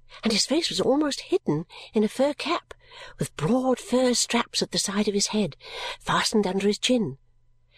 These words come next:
But I was composed again, and not afraid of him, so I told him that I thought I must have been crying because of my godmother's death, and because of Missus Rachael's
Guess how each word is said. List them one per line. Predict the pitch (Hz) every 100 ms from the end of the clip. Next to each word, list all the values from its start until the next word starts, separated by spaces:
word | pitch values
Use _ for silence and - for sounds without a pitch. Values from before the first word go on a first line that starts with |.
| - - _ -
But | 269
I | 285
was | 285 277
composed | 254 - 175 139 -
again, | - 135 - - - - - -
and | 185
not | 165 -
afraid | - 139 131
of | 135
him, | 143 196 - - - - - - -
so | 190
I | 151 135
told | - 185 185 -
him | 247 - - - -
that | 180 -
I | 143
thought | - 240 269 - -
I | - 185
must | 277 -
have | 233
been | 165 156
crying | - 185 180 180 190 - -
because | - - 175 190
of |
my | 190 196
godmother's | 151 147 165 165 185 -
death, | 190 - - - - - - - -
and | 262
because | 247 - 185 -
of | 185
Missus | 185 202 190
Rachael's | 202 226 - 131 151 -